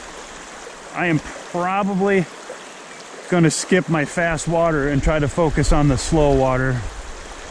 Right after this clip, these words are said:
So now the trick is finding the next piece of slow water here. Oh,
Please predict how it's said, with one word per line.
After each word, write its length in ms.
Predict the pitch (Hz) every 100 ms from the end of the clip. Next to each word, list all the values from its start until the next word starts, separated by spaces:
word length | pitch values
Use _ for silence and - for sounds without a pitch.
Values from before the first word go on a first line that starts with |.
| - - - -
So 120 | 147
now 160 | 156
the 120 | 160 147
trick 300 | - 165 165
is 280 | 156 139
finding 420 | - 165 156 156 147
the 100 | 143
next 400 | 156 147 - - - - - - - - -
piece 260 | - 165 -
of 120 | 127
slow 340 | - 170 151
water 360 | 147 147 151 135
here. 360 | 135 131 131 120 104 - - - - - - - - - - - - - - - - - -
Oh, 380 | - 170 170 -